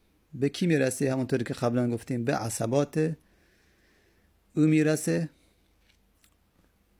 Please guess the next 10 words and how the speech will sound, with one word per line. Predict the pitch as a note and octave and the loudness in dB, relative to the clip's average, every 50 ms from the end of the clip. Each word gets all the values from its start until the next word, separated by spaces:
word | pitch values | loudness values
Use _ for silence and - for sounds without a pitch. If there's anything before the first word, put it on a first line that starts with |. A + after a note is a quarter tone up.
| _ _ - | _ _ -6
از | - B2 C3 B2 - - | -2 -2 -2 -2 -2 -6
جهت | - A2+ A2+ A2+ C3 B2+ - C3+ C3 C3+ C3+ C3+ C#3+ C#3 - _ _ _ _ _ _ _ _ _ _ _ _ _ - | -4 -2 0 0 0 0 0 0 2 2 2 0 -2 -4 -10 _ _ _ _ _ _ _ _ _ _ _ _ _ -12
ذکور | A#2 G#2+ A#2 A2+ - C#3+ C3+ B2 A#2 | -6 -6 -6 -4 0 0 2 2 2
و | A2 | 0
مردان. | A2 A2+ G#2+ G#2+ G#2 G#2 G#2+ G#2 G#2 G2+ G2+ G2 G2 G2+ G2+ - _ _ _ _ _ _ _ _ _ _ _ _ _ _ - - | 0 0 0 0 -2 -2 -2 -2 0 0 -2 -4 -6 -8 -12 -16 _ _ _ _ _ _ _ _ _ _ _ _ _ _ -12 -4
و | A#2+ C#3 C#3+ | 0 0 0
جنایت | C3+ C#3 D#3+ D#3+ D#3+ D#3+ D#3+ D#3 - | 2 2 2 4 4 4 2 2 0
المدبر | D#3+ D#3+ D#3 D#3+ D3+ D#3+ D#3+ D#3 E3 G3+ A3+ A#3+ | 0 2 2 2 2 0 0 2 2 0 0 0
فی | - G#3 F#3+ | 2 2 2
رقبته، | F3+ E3 - - D3 C3+ C3+ B2+ - B2 A2+ A2+ A2+ G#2+ A2 | 2 0 0 -2 0 0 0 -2 -2 -4 -2 -2 -2 -4 -4